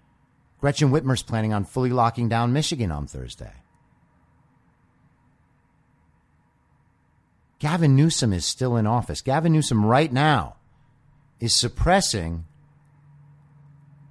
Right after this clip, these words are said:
the decision in a court case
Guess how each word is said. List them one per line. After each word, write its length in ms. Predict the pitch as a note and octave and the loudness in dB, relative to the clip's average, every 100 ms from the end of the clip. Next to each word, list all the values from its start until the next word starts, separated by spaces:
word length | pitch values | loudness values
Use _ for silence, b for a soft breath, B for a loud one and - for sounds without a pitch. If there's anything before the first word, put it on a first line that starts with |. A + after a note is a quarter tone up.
| _ | _
the 80 | B2+ | -4
decision 760 | A2+ A#2 - G#3 D#3 G#2+ D#2+ D#2 - - - _ _ _ _ _ _ _ - - C#3+ C#3+ C#3+ _ _ _ _ _ _ _ _ | -2 -2 2 2 2 -2 -4 -10 -18 -20 -20 _ _ _ _ _ _ _ -20 -20 -20 -20 -20 _ _ _ _ _ _ _ _
in 80 | B2 | -4
a 60 | C3 | -4
court 420 | - - B3 - | -6 2 2 2
case 500 | C3+ A#2+ A2 - | -2 -2 -2 -4